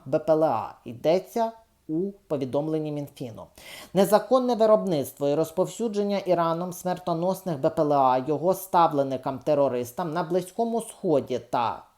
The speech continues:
в Росію продовжує загострювати напруженість і сприяє конфліктам, підриваючи стабільність, заявив Брайан Нельсон, заступник міністра фінансів з питань протидії тероризму та з фінансової розвідки.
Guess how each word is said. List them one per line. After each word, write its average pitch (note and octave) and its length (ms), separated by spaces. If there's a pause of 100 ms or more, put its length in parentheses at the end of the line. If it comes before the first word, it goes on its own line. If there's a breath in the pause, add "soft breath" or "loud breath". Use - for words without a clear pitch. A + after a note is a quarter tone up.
в C3 100
Росію D3+ 540 (360 loud breath)
продовжує A3 640
загострювати F#3+ 800
напруженість F3+ 800
і A3 120
сприяє F3+ 840
конфліктам, C#3+ 760 (460)
підриваючи D3 760
стабільність, A#2 720
заявив D#3 520
Брайан D#3+ 500
Нельсон, C3 560
заступник F3+ 600
міністра D#3 440
фінансів B2+ 580
з - 100
питань E3 520
протидії C3 540
тероризму D3 720
та G3 200
з G3+ 120
фінансової C3 640
розвідки. - 600